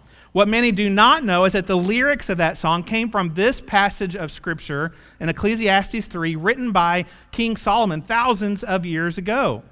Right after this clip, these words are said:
In this text, Solomon communicates to us one basic truth, and he expresses it very eloquently and very poetically, as we shall see.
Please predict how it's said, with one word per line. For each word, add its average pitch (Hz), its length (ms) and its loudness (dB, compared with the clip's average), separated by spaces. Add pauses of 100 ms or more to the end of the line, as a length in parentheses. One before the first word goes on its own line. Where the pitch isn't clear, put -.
(300)
In 233 220 2
this 269 240 0
text, 170 400 0
Solomon 240 480 0
communicates 208 800 -4
to 170 200 -8
us 160 240 -6
one 202 540 -2 (320)
basic 175 560 0
truth, 180 500 -2
and 143 100 -8
he 165 240 -4 (200)
expresses 233 680 -2
it 170 140 0
very 175 460 2
eloquently 170 720 -2
and 151 100 -4
very 160 220 0
poetically, 160 880 -2 (340)
as 165 300 4
we 165 160 -4
shall 135 320 -4
see. 196 500 -4